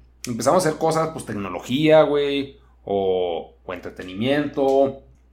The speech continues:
o, pues, talachas, este, funcionales, porque, pues,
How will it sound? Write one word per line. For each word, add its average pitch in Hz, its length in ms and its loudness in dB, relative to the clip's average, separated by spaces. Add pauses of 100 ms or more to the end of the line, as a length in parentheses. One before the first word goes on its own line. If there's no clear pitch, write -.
(220)
o, 95 800 -2
pues, - 160 -10
talachas, 127 1300 2
este, - 240 -12
funcionales, 107 840 -2
porque, - 260 -10
pues, - 260 -20